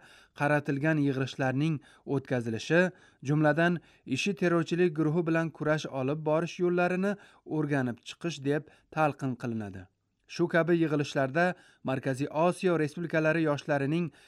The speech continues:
terrorchilik guruhlariga qo'shilishi uchun moyilligining yanada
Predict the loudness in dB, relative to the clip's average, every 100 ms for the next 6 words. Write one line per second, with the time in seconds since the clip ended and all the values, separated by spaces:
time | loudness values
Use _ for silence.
0 | -20 _ -2 0 0 0 2 2 2 0
1 | 2 2 2 2 0 -2 -6 -4 -4 -2
2 | -2 -2 -2 -2 -4 -16 _ -4 0 2
3 | 2 2 0 0 0 0 0 0 0 0